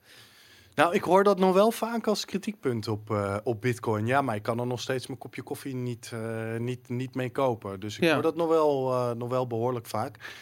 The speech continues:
Speaker 1: Ik denk wel dat het zo is dat, zoals jij zegt, eh, er, er is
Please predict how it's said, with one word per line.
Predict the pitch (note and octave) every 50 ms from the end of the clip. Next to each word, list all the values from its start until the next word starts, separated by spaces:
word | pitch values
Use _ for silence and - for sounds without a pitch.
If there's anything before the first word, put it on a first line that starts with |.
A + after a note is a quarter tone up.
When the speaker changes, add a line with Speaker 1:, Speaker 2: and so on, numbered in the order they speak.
| - -
Speaker 1:
Ik | - -
denk | C#3+ C3+ A#2
wel | C3+ D3 D#3+
dat | D#3 D#3 C3
het | B2+ -
zo | - C#3+ C3+
is | C3+ C3+ C#3 D3+ E3+ D3+ - -
dat, | - C3+ B2 - - - - _ - - - - - _ -
zoals | - D3+ C#3+ B2+ -
jij | C3+ A#2+ A#2+
zegt, | - - - D3 C3 B2 A#2 - - - - - -
eh, | B2 A#2+ A#2+ A#2+ A#2 A#2 A#2 A#2 A#2 A#2 A#2 A2+
er, | A2+ G#2+ A#2 A#2+ B2 A#2 A#2 A2+
er | C3 B2 -
is | C#3 C3+ B2+ - - - - -